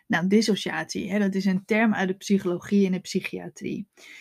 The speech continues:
Het is een geestesgesteldheid waarin bepaalde gedachten, emoties, waarnemingen of herinneringen buiten het bewustzijn worden geplaatst. Die zijn tijdelijk niet oproepbaar, hè, of minder samenhang vertoont het.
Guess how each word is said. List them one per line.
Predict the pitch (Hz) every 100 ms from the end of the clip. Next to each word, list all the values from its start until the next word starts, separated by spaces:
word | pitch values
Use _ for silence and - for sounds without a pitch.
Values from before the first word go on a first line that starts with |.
| -
Het | 196
is | 185
een | 185 175
geestesgesteldheid | - 196 240 240 208 208 - 185 185 185 180 175 180
waarin | 180 175
bepaalde | 175 - 175 202 202
gedachten, | - 170 165 196 - 254 254
emoties, | 196 180 180 190 214 - 240 233
waarnemingen | 175 185 233 233 226 214 208
of | -
herinneringen | 202 190 202 226 226 202 196
buiten | 175 196 269 269
het | 214 185
bewustzijn | 190 190 240 - 202
worden | 170 175
geplaatst. | - - 151 160 202 - - _ - - - -
Die | 202
zijn | 226 214
tijdelijk | - 277 240
niet | 226 254
oproepbaar, | - 190 - 196 247 - - - 160
hè, | 175 233
of | 196
minder | 190 190 196 180 175
samenhang | 190 202 247 196 - 156 156
vertoont | 196 147 151 -
het. | _ -